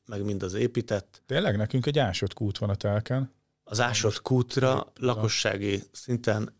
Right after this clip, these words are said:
Speaker 1: elvileg nincs bejelentési kötelezettséged, de majd ezt adáson kívül megtámadjuk, mert ez megint egy hosszú és mély víz, mint hogy a kutak sem alacsonyak.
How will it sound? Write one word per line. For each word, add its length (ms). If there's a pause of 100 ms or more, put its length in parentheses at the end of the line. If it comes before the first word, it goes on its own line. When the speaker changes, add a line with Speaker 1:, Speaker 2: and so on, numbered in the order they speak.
Speaker 1:
elvileg 680 (120)
nincs 500
bejelentési 540
kötelezettséged, 840
de 120
majd 200
ezt 160 (340)
adáson 400
kívül 220
megtámadjuk, 460
mert 120
ez 80
megint 340
egy 240
hosszú 520
és 200
mély 220
víz, 320 (760)
mint 200
hogy 140
a 40
kutak 320
sem 300 (340)
alacsonyak. 720